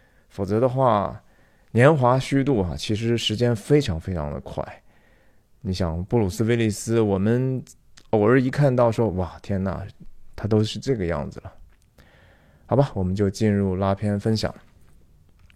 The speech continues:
那上一次我聊到了 Vincent Vega 把 Mia 救活之后送回了他家，两个人很尴尬的哈，多多少少，但是放下了架子，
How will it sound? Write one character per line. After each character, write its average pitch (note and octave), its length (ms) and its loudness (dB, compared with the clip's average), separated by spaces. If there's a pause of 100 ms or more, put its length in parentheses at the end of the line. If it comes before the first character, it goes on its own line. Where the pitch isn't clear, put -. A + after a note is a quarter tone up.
(400)
那 E3 140 6
上 D#3+ 200 6
一 A#2 60 4
次 A2+ 160 0
我 G2 160 4
聊 E2+ 220 2
到 G#2+ 220 4
了 F2+ 460 -4 (540)
Vincent G#2+ 440 4
Vega F#2+ 580 2 (240)
把 D#2 400 -6
Mia G#2 440 0 (600)
救 D3+ 240 8
活 G2 240 2
之 A2 160 0
后 G#2 380 0 (340)
送 A2 320 0
回 E2+ 160 0
了 F2 120 -2
他 F2+ 180 -2
家， F2+ 340 -2 (220)
两 F#2 200 -2
个 G2+ 100 0
人 G#2 260 0
很 F#2 220 -4
尴 G#2+ 220 2
尬 G#2+ 300 -2
的 E2 80 -8
哈， F2 200 -10
多 G2 120 -2
多 G2+ 160 4
少 F#2+ 140 0
少， E2+ 160 -2
但 F#2+ 160 -2
是 F#2+ 80 -4
放 G#2+ 280 -2
下 G2 160 -2
了 F2 120 -4
架 F#2+ 300 -4
子， - 120 -18